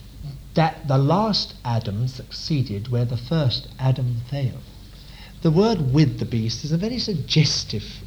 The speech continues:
way of putting it. He wasn't just among wild beasts, but he was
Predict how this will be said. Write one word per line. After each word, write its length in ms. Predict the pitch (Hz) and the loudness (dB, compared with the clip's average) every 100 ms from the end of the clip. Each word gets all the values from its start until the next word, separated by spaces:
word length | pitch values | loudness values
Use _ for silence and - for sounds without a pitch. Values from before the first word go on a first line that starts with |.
| 139 123 | -2 6
way 240 | 156 143 | 8 8
of 180 | 120 - | 4 2
putting 360 | 135 - 107 | -2 0 -2
it. 380 | 92 - - - - - - | -4 -8 -12 -12 -14 -14 -2
He 100 | 175 | 4
wasn't 320 | 196 240 254 | 6 6 2
just 200 | 220 - | 2 2
among 480 | 156 123 123 123 107 | 4 6 6 6 4
wild 340 | 95 95 95 | 0 -2 -4
beasts, 220 | 131 131 175 | 0 0 2
but 100 | 165 | 2
he 80 | |
was 220 | 170 294 | 2 0